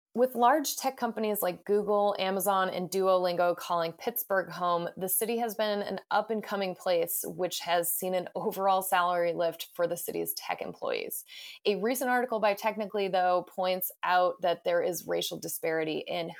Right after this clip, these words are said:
who is seeing that salary lift. Academy Pittsburgh, a local coding boot camp founded in twenty sixteen, says their graduates see salary increases. And for those who are already working in, in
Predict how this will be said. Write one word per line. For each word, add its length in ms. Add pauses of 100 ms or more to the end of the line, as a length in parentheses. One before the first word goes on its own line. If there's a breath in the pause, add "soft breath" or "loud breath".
who 300
is 280
seeing 300
that 200
salary 400
lift. 360 (540 loud breath)
Academy 440
Pittsburgh, 640
a 140
local 340
coding 400
boot 260
camp 280
founded 420
in 300
twenty 280
sixteen, 600 (220 loud breath)
says 240
their 160
graduates 520
see 200
salary 520
increases. 720
And 300 (140)
for 100
those 320
who 120
are 200
already 220
working 340
in, 160
in 140